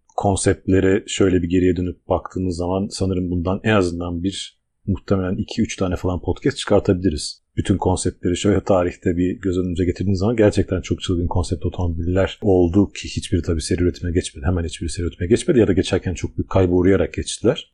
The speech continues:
O ayrı bir konu ama benim burada söz etmek istediğim, benim böyle fantezilerimi tetikleyen mevzu şu.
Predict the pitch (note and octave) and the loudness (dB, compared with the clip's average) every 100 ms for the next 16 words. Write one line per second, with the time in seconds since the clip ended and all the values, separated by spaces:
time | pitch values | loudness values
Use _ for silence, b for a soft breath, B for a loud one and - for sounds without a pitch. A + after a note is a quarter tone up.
0 | _ A#2+ C#3+ C3 C3 D3 - A2+ C3 C#3 | _ 4 6 6 6 2 2 4 4 4
1 | C#3 C3 C#3+ D3 - A#2 B2 C3+ C#3 - | 6 6 4 0 -2 2 4 6 6 4
2 | - G#2+ A2+ - B2 - - G2 A#2+ A#2+ | 2 4 4 4 0 0 2 4 4 2
3 | G#2 G#2 F#2+ F#2+ - G2+ F#2+ G2+ F#2 G2 | 2 4 4 4 2 0 4 4 6 6
4 | G2 G#2 G2+ - G#2 - - G2+ G2 A#2+ | 6 4 2 0 -2 -2 2 6 6 6
5 | - - G2+ G#2 G2 A2+ C3+ - - A2 | 0 -2 2 2 2 2 0 2 6 6
6 | F3+ | 4